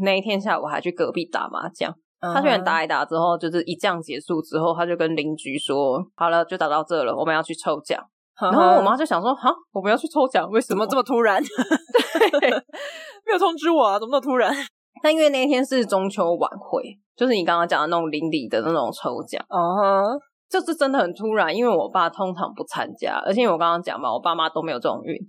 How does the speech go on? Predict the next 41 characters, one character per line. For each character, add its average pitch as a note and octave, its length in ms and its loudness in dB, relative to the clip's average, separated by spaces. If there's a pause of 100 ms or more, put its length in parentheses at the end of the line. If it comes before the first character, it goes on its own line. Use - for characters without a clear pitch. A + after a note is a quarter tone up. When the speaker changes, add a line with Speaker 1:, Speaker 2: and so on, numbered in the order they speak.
(120)
Speaker 2:
嗯， A3 100 2
嗯。 - 20 6
Speaker 1:
因 D#4 60 6
为 D#4+ 60 6
我 F#3+ 160 4
爸 G3 120 4
就 F#3 120 -4
莫 G3+ 340 2
名， A#2+ 260 -8
他 F#3 140 -2
就 F#3 100 2
说 F3 300 0
：“走， D#3+ 120 0
我 D3+ 40 0
们 D3+ 100 -8
去 E3+ 140 -4
抽 D#3 260 -4
奖。” - 220 -10 (220)
而 - 0 -
且 F#3+ 80 -2
那 F3 160 0
一 - 20 0
天 F3+ 220 -2
呢， D#3+ 200 0 (160)
下 - 380 -2
雨。 - 60 -20 (560)
Speaker 2:
哈？ - 180 -4 (720)
那 F4+ 120 2
人 A#3+ 120 2
应 G#3+ 40 -6
该 B3+ 120 0
很 G#3 120 -8
少 C#3 280 -4
吧？ - 200 -8 (360)
Speaker 1:
很 F3+ 200 -4 (120)
多 A#3 100 4 (160)
哦。 F#3 320 0 (200)
Speaker 2:
啊， B3 120 -2 (180)
下 F4 320 0
雨 F3 220 -2
欸。 F3 80 0